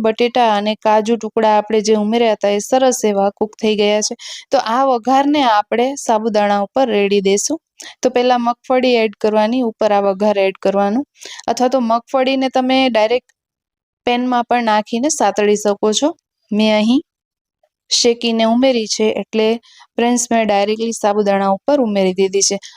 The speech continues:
હવે આ વઘાર ઉમેર્યા બાદ આપણે અહીં બધું જ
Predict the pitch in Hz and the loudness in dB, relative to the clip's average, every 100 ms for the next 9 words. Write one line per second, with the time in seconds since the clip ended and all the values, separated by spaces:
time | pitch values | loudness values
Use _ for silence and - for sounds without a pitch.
0 | - 226 262 262 240 226 220 277 277 247 | -4 0 2 2 2 -2 0 0 2 -2
1 | 240 233 233 254 233 208 - 214 214 240 | -2 0 2 2 2 0 -6 -4 -2 0
2 | 226 214 226 240 - 226 202 262 240 | 2 0 -2 -4 -2 -2 0 2 2